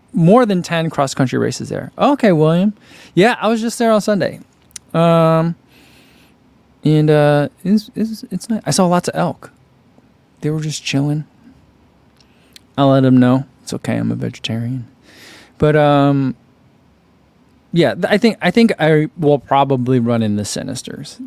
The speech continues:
The only thing that could change my mind, I think, like, if I were to do,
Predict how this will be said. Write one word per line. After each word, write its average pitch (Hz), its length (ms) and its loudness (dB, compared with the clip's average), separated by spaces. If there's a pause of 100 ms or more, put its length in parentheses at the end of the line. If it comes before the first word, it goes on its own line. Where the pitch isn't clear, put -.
The 165 120 2
only 247 280 4
thing 226 180 2
that 196 180 2
could 160 160 0
change 156 300 0
my 139 160 2
mind, 127 320 2
I 120 80 -2
think, 127 260 -2 (1040)
like, 143 120 2
if 143 120 0
I 180 100 4
were 185 120 0
to 165 80 -6
do, 151 120 -8